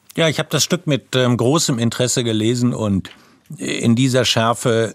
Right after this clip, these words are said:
äh, kennen wir das zumindestens, äh, nicht. In der Geschichte ist ja ein Hinweis enthalten, der sagt, Mensch, wenn sich diese Form von Rechtsprechung durchsetzt,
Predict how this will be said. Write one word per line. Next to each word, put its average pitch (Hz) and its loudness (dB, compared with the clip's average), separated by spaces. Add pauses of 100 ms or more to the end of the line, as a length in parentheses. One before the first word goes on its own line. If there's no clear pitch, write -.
(140)
äh, 107 -4
kennen 117 0
wir 117 2
das 113 -2
zumindestens, 120 0
äh, 101 -2
nicht. 135 2
In 113 -2
der 101 -4
Geschichte 123 -2
ist - -2
ja 101 0
ein 104 2
Hinweis 131 2
enthalten, 110 -2
der 95 -4
sagt, 92 -2
Mensch, 107 -2
wenn 101 0
sich 95 -4
diese 107 0
Form 107 -2
von 95 -2
Rechtsprechung 98 -4
durchsetzt, 110 -4